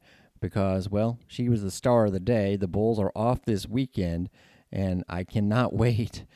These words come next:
until Monday's American Athletic Conference Weekly Honors to see if Vivian Pond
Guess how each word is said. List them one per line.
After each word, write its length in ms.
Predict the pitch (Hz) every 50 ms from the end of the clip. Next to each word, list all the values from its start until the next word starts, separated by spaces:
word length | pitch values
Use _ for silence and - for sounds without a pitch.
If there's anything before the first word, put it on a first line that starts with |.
| - _ _ -
until 280 | 113 101 - 120 113
Monday's 600 | 104 104 104 110 113 110 110 104 104 101 101 95 -
American 500 | - 98 101 104 107 107 107 - 120 110
Athletic 440 | 107 104 110 - - 117 98 101 -
Conference 420 | - 117 110 104 - 104 92 -
Weekly 380 | 101 104 110 - - - 101 98
Honors 340 | 98 107 110 104 98 98 -
to 120 | - 104
see 200 | 95 - - 110
if 80 | 101 90
Vivian 440 | 90 104 107 95 101 98 95 90 82
Pond 380 | - 110 107 104 98 95 92